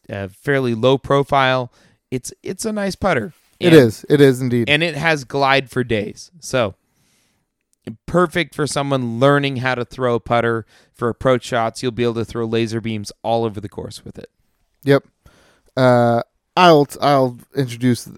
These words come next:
Speaker 2: the mid-range. I think there's actually two really viable ones, but personal preference for me, uh, I feel like the Claymore is a fantastic mid-range to get started on. Uh, it is ki-, it, you know, it's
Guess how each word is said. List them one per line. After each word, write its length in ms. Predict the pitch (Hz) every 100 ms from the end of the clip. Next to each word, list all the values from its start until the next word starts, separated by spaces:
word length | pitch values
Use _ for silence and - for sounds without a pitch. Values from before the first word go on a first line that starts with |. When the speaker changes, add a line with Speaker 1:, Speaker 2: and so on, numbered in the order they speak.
| -
Speaker 2:
the 140 | 127
mid-range. 600 | 123 127 123 127 123 120 - _ _ -
I 120 | 165
think 140 | 269
there's 140 | 294 226
actually 380 | 202 196 190 151
two 360 | - 208 226
really 260 | 185 170 156
viable 440 | 131 135 147 151
ones, 400 | 151 147 147 139
but 340 | 131 131 123 -
personal 380 | 160 156 151
preference 320 | 131 143 139 -
for 140 | 135
me, 320 | 123 131 127 - _ _ _
uh, 260 | - 117 113
I 120 | 113
feel 180 | 120 135
like 140 | 120 -
the 80 |
Claymore 720 | 110 - 131 123 120 117 113 110 _ _ _
is 140 | 131 123
a 80 |
fantastic 1040 | 120 127 117 - - 131 123 - 120 - - -
mid-range 720 | 127 131 123 127 127 123 -
to 100 | 120
get 160 | 113
started 380 | - 127 120 120
on. 340 | 120 120 117 113 _ _ _
Uh, 440 | - 110 107 107 107 -
it 180 | 147 151
is 560 | 139 131 127 123 113 - _ _ _ _ _ _ _ _ _ _ _
ki-, 260 | - 202 190
it, 180 | 202 185
you 100 | 220
know, 140 | 180
it's 160 | 170